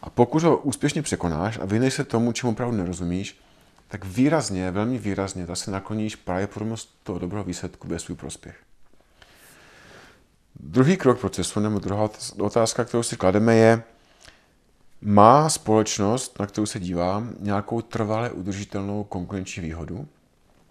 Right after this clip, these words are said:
To je otázka, která je podstatná, protože když říkám, že investování je dlouhodobá záležitost, tak já chci, aby ta firma třeba za sedm, za deset let,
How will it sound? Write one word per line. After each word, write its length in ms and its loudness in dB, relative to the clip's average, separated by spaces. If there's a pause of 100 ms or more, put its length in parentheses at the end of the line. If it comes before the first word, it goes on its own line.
(440)
To 80 -6
je 40 0
otázka, 340 -2
která 160 -4
je 60 -2
podstatná, 500 -6
protože 440 -2 (920)
když 220 -2
říkám, 340 0
že 120 0
investování 640 2
je 100 0
dlouhodobá 460 0
záležitost, 840 -8 (800)
tak 200 -4
já 180 6
chci, 380 -2
aby 200 0
ta 180 2
firma 420 -2
třeba 320 -2
za 320 2
sedm, 320 -2
za 100 0
deset 260 -2
let, 280 -2